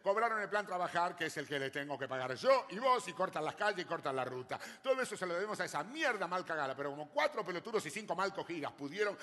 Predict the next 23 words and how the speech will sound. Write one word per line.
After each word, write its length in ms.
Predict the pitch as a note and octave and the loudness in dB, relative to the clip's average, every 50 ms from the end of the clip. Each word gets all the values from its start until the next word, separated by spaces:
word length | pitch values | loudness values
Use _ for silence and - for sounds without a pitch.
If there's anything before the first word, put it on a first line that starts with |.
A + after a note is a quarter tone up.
| - - | -10 -8
viajar 340 | C#3 E3 D#3 C#3+ - F3 A3 | -4 -2 -2 0 0 0 0
a 60 | G#3 | 2
Miami, 420 | F#3+ G3 G#3 G#3+ F#3 D#3 D#3 F3 D#3+ - - | 0 0 2 2 2 2 0 -4 -8 -8 -4
les 100 | - D#3 | -4 -2
parece 300 | D3+ D#3+ E3+ F#3 - F#3 | -2 0 -2 -2 -4 -4
que 80 | D#3+ E3 | -6 -4
eso 100 | - F3+ | -2 -2
era 80 | E3 D3+ | 0 0
la 80 | D3 | 0
progresión. 500 | C3 D3 C#3 C3+ C#3 C3 - D3+ C3+ D3 | 0 0 -2 -2 -2 -2 -2 -2 -2 0
Mal 200 | D#3+ F3 G3 A3 | 2 0 0 0
divino, 260 | F#3+ D#3 E3 F#3 E3+ - - - | -2 -4 -4 -4 -6 -6 -6 -6
me 60 | D3+ | -4
comí 160 | D3 D#3+ E3+ | -4 -2 -4
un 80 | F3 C#3+ | -4 -4
forro 220 | D3+ E3+ E3+ D#3+ | -2 -2 -2 -4
pinchado 320 | C3+ C#3 C3 B2 D#3+ E3 D#3 | -4 -6 -4 -2 -2 -2 -2
en 80 | D3 | -4
Miami, 400 | C3 A#2+ B2 D3 D#3 D3+ D3 B2 | -4 -4 -2 0 0 -2 -2 -4
qué 180 | - E3 E3+ D#3+ | -2 0 0 0
época 300 | D#3 - E3 D3+ D3 C3+ | 0 -2 -2 -2 0 0
tan 140 | D3+ D#3 D3 | 0 -2 -2
maravillosa. 560 | C#3 C3 C3 C3+ B2 D3 D#3+ C3 - C3+ | -2 -4 -4 -4 -4 -4 -6 -6 -6 -8